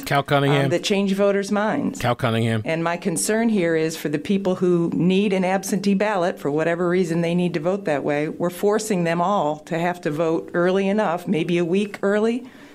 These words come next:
Speaker 2: maybe more, um, and does it not concern you that those people won't be able to have all the information that, that in-person voters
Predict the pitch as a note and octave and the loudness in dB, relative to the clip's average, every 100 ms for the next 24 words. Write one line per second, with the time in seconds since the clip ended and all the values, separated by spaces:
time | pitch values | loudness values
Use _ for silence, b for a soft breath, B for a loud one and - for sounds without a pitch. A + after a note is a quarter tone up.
0 | B - D#3 E3 E3+ E3+ F3+ A3+ B3 B | B -4 -2 0 0 0 0 -2 -6 B
1 | B B B - D3+ D3+ D3+ D3 D3 D#3 | B B B -4 -2 2 2 2 0 -4
2 | F3 F3+ F3 E3+ - F3+ E3 F#3+ - A#3 | 0 0 0 -2 -2 -4 -4 -4 -2 0
3 | B3+ A3 E3 D#3 D#3 D3+ E3+ - F#3 E3 | 2 4 4 2 2 0 -2 -2 -2 0
4 | D#3+ E3 E3+ F3 E3 D#3+ D#3+ D#3 D3+ F3 | 0 0 -2 -2 0 0 -2 -4 -4 -2
5 | D#3+ - D#3 D#3+ D#3+ E3 D#3 D#3 D#3 D#3 | -4 -2 0 0 0 0 -2 -2 -2 -2
6 | - D3+ D3+ D3 - D#3 D3+ - - _ | 0 2 2 0 -6 -6 -6 -8 -20 _
7 | _ - F#3+ G3 A3 G3 F3 D3 D3 C#3 | _ -2 -2 0 -2 -2 -2 -2 0 0
8 | C#3 C3+ | -2 -4